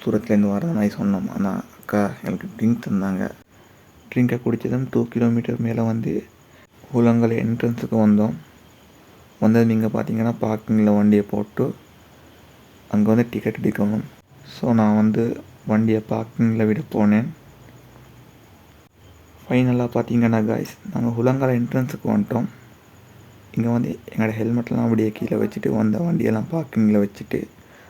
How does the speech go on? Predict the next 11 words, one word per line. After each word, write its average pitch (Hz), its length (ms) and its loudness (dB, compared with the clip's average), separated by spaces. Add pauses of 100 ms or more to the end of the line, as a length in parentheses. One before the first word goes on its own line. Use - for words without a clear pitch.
(180)
அப்படியே 110 320 2
நாங்க 113 200 2
வந்து 131 220 0
மேலே 113 160 -2 (100)
நடக்கணும். - 500 -6 (720)
மேலே 113 240 -2
வண்டியிலையும் 117 480 0
போகையிலும் 110 500 0
நாங்க 110 220 0
ஒரு 113 120 -2 (180)
எக்ஸைட்மெண்ட்டுக்கு 113 720 -2